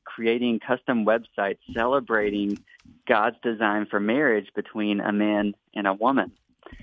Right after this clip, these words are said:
Um, but Lori lives in Colorado, and, uh, she's not welcome to do that there. Colorado would force her to, uh, create custom websites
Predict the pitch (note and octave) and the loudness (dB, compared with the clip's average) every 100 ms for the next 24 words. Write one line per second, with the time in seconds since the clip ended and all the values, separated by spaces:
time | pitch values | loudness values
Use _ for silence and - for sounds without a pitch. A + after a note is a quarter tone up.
0 | - - - _ - G#2 G#2 G2+ G2+ G2+ | -20 -20 -20 _ -2 0 2 2 2 0
1 | - A#2+ A#2+ A2 - A#2 B2+ E3+ D3+ C#3+ | -4 0 4 4 0 0 2 2 2 0
2 | C3+ C3+ B2 - C3+ C3 C3 C#3+ F#2 - | 0 -2 -2 0 0 2 2 2 -2 -6
3 | - G#2 G2+ G2 G2 G2 - A#2+ C3+ B2+ | -12 -10 -8 -4 0 -2 -2 0 0 2
4 | B2 A#2+ - A2 - A2 - A2+ A2+ F#2 | 2 0 -2 -6 -6 -12 -6 -4 2 2
5 | F2+ - G2 F2 F2 - A2 A2 G#2+ A2+ | 2 -2 -2 -2 -2 2 2 4 4 2
6 | A2 G2+ G2+ - C3+ C3 - G#2+ A2 - | -2 -2 -6 -2 -2 -2 -2 -2 -2 -4
7 | A2 G#2+ - - - _ _ G#2 G2+ G2+ | -2 -2 -2 -10 -18 _ _ 2 4 2
8 | - - A2 - - A2+ - A2 G#2+ G#2 | 0 0 0 0 -6 -6 -2 2 2 2
9 | A#2+ G2+ | 0 -2